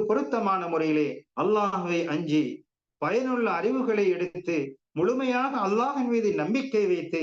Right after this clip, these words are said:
நல்ல சாலிகான நல்வணக்கங்கள் செய்து நீதமாக நேர்மையாக நடந்து கொள்ளக்கூடிய நன்மக்களாக நம் அனைவர்களையும் அல்லாஹ் ஆக்கியருள் புரிவானாக.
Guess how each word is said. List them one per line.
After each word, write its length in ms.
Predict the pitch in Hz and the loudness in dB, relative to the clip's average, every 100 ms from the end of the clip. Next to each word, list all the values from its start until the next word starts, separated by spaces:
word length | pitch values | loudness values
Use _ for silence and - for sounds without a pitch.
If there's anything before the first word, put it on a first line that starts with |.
| 147 - _ | -2 -8 _
நல்ல 240 | 135 175 190 | -4 -2 -2
சாலிகான 760 | 175 180 202 262 247 190 202 190 165 | -2 0 0 2 0 0 0 0 0
நல்வணக்கங்கள் 880 | 151 202 233 214 170 180 170 165 147 | 0 0 0 -2 -2 -4 -2 -2 -2
செய்து 360 | - 170 185 294 - - _ - | 0 2 2 2 -2 -10 _ -6
நீதமாக 680 | 151 233 220 185 160 147 156 151 127 - _ - | -2 0 0 0 0 0 0 -2 -2 -8 _ -8
நேர்மையாக 680 | 165 202 277 269 233 196 175 | -2 0 0 0 0 0 -2
நடந்து 340 | 160 143 220 247 | -2 0 2 0
கொள்ளக்கூடிய 600 | 190 185 175 165 165 165 160 160 156 - _ | 2 0 0 -2 -2 0 0 0 -4 -10 _
நன்மக்களாக 800 | 143 160 175 175 175 160 156 151 151 151 151 - _ | -6 -2 -2 -2 0 2 2 0 2 2 0 -6 _
நம் 240 | 139 156 156 | -4 -2 -2
அனைவர்களையும் 800 | 165 226 226 208 196 180 170 151 | 0 2 2 2 2 0 0 -2
அல்லாஹ் 360 | 156 156 156 139 | 0 0 0 0
ஆக்கியருள் 480 | 143 - 170 156 151 | -2 -2 0 0 0
புரிவானாக. 640 | 147 147 143 151 160 | 0 0 0 -2 -2